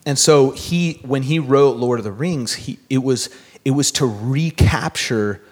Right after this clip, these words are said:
the black and whiteness of, of something, to have something certain, where your enemy was a twisted, jacked up monster rather than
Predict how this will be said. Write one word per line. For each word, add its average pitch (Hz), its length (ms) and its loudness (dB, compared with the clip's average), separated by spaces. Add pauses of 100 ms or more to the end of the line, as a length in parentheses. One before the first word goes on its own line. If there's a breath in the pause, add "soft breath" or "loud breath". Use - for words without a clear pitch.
(260 soft breath)
the 113 120 -8
black 117 400 -4
and 104 180 -6
whiteness - 800 -6 (600 soft breath)
of, 101 420 -2 (140)
of 104 100 -10
something, 110 300 -6
to 127 140 -2
have 139 200 0
something 143 300 -4
certain, - 640 -6 (640 soft breath)
where 123 320 2
your 131 340 0
enemy 139 600 0 (200)
was 113 400 0
a 110 140 -4
twisted, - 880 -2 (540 loud breath)
jacked 117 540 -6
up 120 220 -4
monster 98 1040 -6 (320 soft breath)
rather 123 480 0
than 113 340 -6